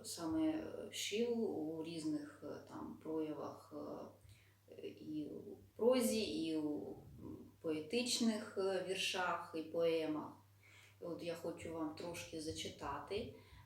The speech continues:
Е, це такі тамільські, е,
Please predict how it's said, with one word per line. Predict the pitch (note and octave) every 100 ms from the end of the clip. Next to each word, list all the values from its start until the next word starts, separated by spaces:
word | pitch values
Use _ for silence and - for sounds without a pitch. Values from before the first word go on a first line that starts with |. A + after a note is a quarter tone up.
| -
Е, | E3 D#3 D#3
це | - F3 F3 F3
такі | F3 - D#3
тамільські, | - - F3 E3 - - - - D3+ D3+ D3
е, | D3 - - -